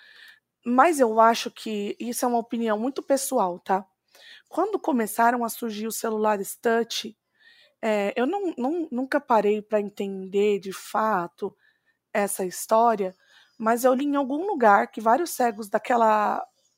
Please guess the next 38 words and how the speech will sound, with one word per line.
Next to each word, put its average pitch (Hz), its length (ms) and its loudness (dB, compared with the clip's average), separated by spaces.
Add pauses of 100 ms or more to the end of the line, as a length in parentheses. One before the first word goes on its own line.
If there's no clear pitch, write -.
(120)
American 214 540 2
Blind 202 300 2
Foundation, 202 720 -4
se - 140 -8
eu 208 40 -12
não 196 60 -10
me 202 60 -10
engano 202 220 -6
é 202 60 -6
esse 196 160 -8
o 220 40 -8
nome, 208 440 -4 (640)
procuraram 262 680 8 (240)
empresas 240 540 2
como 240 260 0
a 214 240 2
Apple 240 280 -2
pra 240 140 4
bater 254 340 6
em 403 100 -6
cima 320 280 -4
e - 20 -6
questionar, 254 400 0
"Opa, 247 320 -4 (480)
celulares 190 680 -2
estão 269 280 -4
surgindo 220 580 -4
agora 196 360 -2
todos 214 380 -4
touch. 208 460 -4 (260)
Como 185 380 -4
é 214 140 6
que 247 100 -6
a 269 60 -2
pessoa 240 480 0
com 247 180 -4
deficiência 233 500 -6
visual 214 640 -2